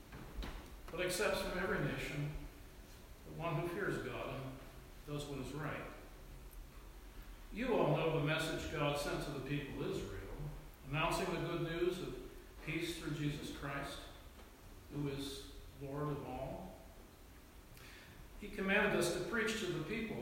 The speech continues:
and testify that he is the one whom God has appointed to judge the living and the dead. All the prophets testify about him, that everyone who believes in him receives forgiveness of sins through his name.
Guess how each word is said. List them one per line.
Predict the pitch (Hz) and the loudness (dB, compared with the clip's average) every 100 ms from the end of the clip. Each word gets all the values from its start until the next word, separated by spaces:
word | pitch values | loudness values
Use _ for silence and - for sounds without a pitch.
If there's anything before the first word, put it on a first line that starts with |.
| 143 | 0
and | 139 139 - - - - - - 185 | -2 -4 -8 -10 -12 -12 -14 -6 -2
testify | 185 147 147 151 147 | 0 0 -2 2 4
that | 147 143 196 | 4 2 0
he | |
is | 190 156 | 0 2
the | 143 | 0
one | 143 147 147 151 - - - - | 2 2 2 0 -2 -8 -10 -8
whom | 165 156 | -6 2
God | 175 185 | 4 6
has | 175 | 4
appointed | 185 202 196 147 | 2 0 0 2
to | 151 147 | 2 2
judge | 156 151 | 2 0
the | - | 0
living | 156 165 170 | 0 0 0
and | 151 - - | 0 0 0
the | 143 185 180 | -2 -2 -2
dead. | - - - - - - - - - - - - - - - - - - - - - | -2 -4 -8 -12 -14 -14 -16 -16 -16 -16 -18 -18 -18 -18 -18 -16 -16 -16 -16 -16 -6
All | 160 180 170 | 0 2 2
the | 175 | 6
prophets | 196 - 202 - | 8 8 4 2
testify | 156 143 143 156 143 | 0 0 0 0 2
about | 139 131 123 165 | 2 0 0 0
him, | 180 | 0
that | - - - - - - 139 | -2 -4 -8 -12 -14 -10 -4
everyone | 156 170 165 | 0 2 2
who | 147 151 | 2 2
believes | 202 226 - | 2 2 0
in | 123 | -2
him | 113 117 117 113 - - - - - 123 | -4 -4 -4 -6 -8 -12 -14 -16 -12 -6
receives | 123 151 147 147 | -4 0 0 2
forgiveness | 139 135 143 143 - | -2 0 0 0 0
of | - | -4
sins | - 190 147 107 - | -4 -2 -2 -2 -4
through | 127 127 | -6 -4
his | 127 131 | -4 -2
name. | 147 | -2